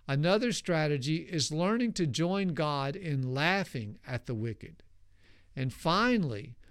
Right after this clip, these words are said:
we have the strategy of allowing gratitude to guard our souls.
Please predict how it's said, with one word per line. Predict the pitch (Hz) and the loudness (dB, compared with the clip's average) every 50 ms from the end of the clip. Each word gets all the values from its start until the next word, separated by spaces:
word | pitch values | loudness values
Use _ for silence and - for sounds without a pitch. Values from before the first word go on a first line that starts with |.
| - - - | -20 -16 -8
we | - 135 156 160 | -2 0 2 4
have | 170 190 190 190 | 4 4 2 2
the | 170 170 | 0 0
strategy | - - - 180 165 165 170 165 156 139 147 160 170 165 | 0 0 0 0 0 0 0 0 -2 -2 -2 -2 -2 -4
of | 165 147 127 | -4 -4 -4
allowing | 147 143 147 156 160 165 165 165 156 143 123 | -2 -2 0 0 2 2 0 0 0 -2 -2
gratitude | 98 - 147 151 156 165 175 170 170 113 - - 131 120 110 104 98 - | -2 0 0 2 2 2 0 0 -2 -2 -2 -2 -2 -2 -2 -2 -4 -4
to | - 127 | -6 -6
guard | 107 98 95 131 127 135 147 151 156 156 160 - | -6 -4 -4 -2 0 2 2 2 2 2 0 -2
our | - 123 123 127 135 135 131 120 | -4 -4 -2 -2 0 0 0 -2
souls. | - - - 131 123 117 110 95 85 - - - | -2 -2 -2 0 -2 -2 -2 -4 -6 -10 -12 -14